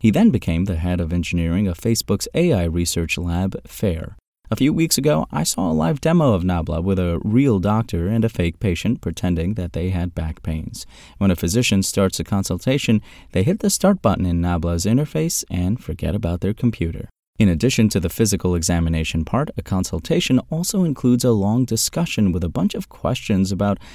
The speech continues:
what brings you here and your medical history. At the end of the consultation, there might also be recommendations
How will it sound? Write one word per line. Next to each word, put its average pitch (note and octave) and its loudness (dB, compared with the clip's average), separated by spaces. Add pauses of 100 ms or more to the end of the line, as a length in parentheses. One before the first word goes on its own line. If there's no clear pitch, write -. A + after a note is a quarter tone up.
(140)
what G#3 0
brings E3+ 4
you F#2 4
here D#2+ 0
and G2 2
your A2 6
medical A2+ 4
history. - -4 (360)
At D#2 -4
the E2+ 0
end A2+ 6
of C3 0
the A#2+ 2
consultation, C#3+ 2
there D#2+ -4
might E2+ 0
also G2 2
be F2+ 0
recommendations G#2 0